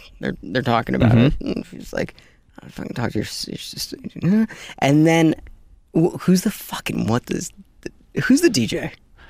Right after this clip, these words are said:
Speaker 2: His
Speaker 1: What
Speaker 2: na-, his name's
Speaker 1: D-
Speaker 2: Harvey Guillen. Uh,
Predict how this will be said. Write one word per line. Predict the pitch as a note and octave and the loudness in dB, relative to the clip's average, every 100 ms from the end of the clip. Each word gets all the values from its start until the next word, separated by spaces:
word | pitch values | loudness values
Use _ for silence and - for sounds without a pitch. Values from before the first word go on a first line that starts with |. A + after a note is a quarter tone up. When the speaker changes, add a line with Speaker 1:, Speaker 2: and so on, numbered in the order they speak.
| - - | -10 2
Speaker 2:
His | - B2 | 4 6
Speaker 1:
What | D3+ | 6
Speaker 2:
na-, | C3 | 4
his | C3+ B2+ | 4 6
name's | C#3 D3 | 6 6
Speaker 1:
D- | |
Speaker 2:
Harvey | A2 C3 C#3+ C#3+ | 6 6 6 6
Guillen. | A#2 G#2+ F#2 F2+ G2+ - | 6 6 8 6 4 4
Uh, | G2 G2 | 4 4